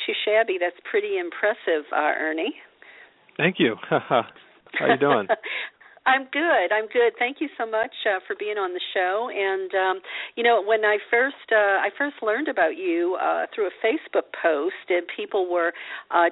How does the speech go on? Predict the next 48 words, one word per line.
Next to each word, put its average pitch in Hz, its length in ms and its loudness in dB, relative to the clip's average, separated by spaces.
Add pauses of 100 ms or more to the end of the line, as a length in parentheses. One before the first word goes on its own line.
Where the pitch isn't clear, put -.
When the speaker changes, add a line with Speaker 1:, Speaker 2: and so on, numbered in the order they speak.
(100)
Speaker 1:
talking 202 340 2
about 175 280 2
the 185 60 -2
wonderful 185 460 -4 (160)
talk 226 320 2
you 175 100 -2
gave 165 300 0
on 165 180 0
this 160 140 -4 (180)
topic. 180 540 0
And, 170 420 2
uh, 165 220 4 (320)
I 185 80 2
was 185 240 4
hoping 240 460 -2
you 185 100 -6
were 170 160 -4
local 170 640 -2 (200)
to, 175 360 0
um, 165 540 -2
you 190 100 -2
know, 170 140 2
have 214 260 2
you 208 160 -2
at 165 140 0
one 175 160 -4
of 175 100 -6
our 165 120 2
local 190 400 -2
Joseph 170 360 -2 (100)
Campbell 170 280 -2
roundtables. 165 760 -4 (100)
But 165 140 4 (340)
you 214 100 0
know 214 100 6
what? 247 220 0
This 233 120 -2 (100)
turned 208 200 -2
out 196 160 2
even 190 240 -4
better 202 340 0
because 185 360 -6 (120)
now, 185 320 2
uh, 180 320 0
all 185 140 0
my 190 160 -2
listeners 190 420 -4
across - 300 -2